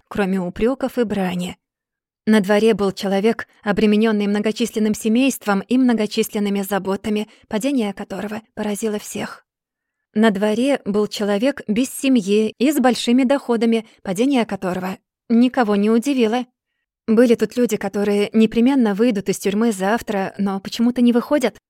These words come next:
Были тут люди, попавшие сюда вчера и ещё не примирившиеся со своей участью. Были тут люди, готовые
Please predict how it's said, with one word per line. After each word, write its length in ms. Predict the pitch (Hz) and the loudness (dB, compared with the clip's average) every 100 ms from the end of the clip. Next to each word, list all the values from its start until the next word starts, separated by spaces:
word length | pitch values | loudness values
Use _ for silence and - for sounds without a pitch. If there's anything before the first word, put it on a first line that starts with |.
| - | -2
Были 300 | 226 294 247 | 0 2 0
тут 300 | 226 196 - | -2 -8 -6
люди, 460 | 208 247 311 214 190 | -2 0 0 -2 -4
попавшие 540 | 269 269 311 - 233 220 | -4 0 0 0 0 0
сюда 280 | - 220 294 | -2 -2 -4
вчера 640 | - 277 247 208 190 185 | -4 -2 0 0 -2 -4
и 160 | - | -2
ещё 480 | 214 240 240 226 233 | 0 0 0 0 2
не 120 | 233 | 0
примирившиеся 960 | 226 226 226 277 - 359 311 240 - 185 _ - | 2 2 2 0 -2 -2 0 -2 -2 -6 _ -6
со 100 | 214 | -6
своей 460 | - 214 214 214 | -2 -2 2 0
участью. 640 | 208 220 214 220 - 220 190 _ _ _ _ _ _ - | 2 0 2 -2 0 -2 -2 _ _ _ _ _ _ -2
Были 300 | 202 214 220 | 2 2 2
тут 200 | 214 - | -2 -6
люди, 220 | 233 233 | -4 -2
готовые 500 | 196 196 214 208 214 | -4 -4 -4 -4 -6